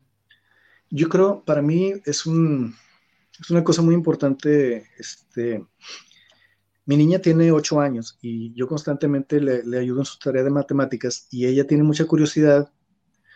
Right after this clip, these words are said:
Y cuando, cuando tienes a un niño de siete u ocho años, te das cuenta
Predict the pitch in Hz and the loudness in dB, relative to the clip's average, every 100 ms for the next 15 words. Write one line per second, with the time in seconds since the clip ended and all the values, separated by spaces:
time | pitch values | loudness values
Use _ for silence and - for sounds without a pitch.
0 | - - - - _ _ _ _ _ _ | -20 -20 -20 -20 _ _ _ _ _ _
1 | 123 - 147 139 139 131 127 _ - - | -8 0 2 4 4 4 0 _ -10 -2
2 | 147 135 170 180 208 196 196 180 - 165 | 0 2 2 2 2 2 0 0 2 2
3 | 170 160 160 165 123 120 - 127 143 - | 4 2 2 0 0 -4 -4 -4 -4 0
4 | 180 147 131 113 | 0 0 -2 -8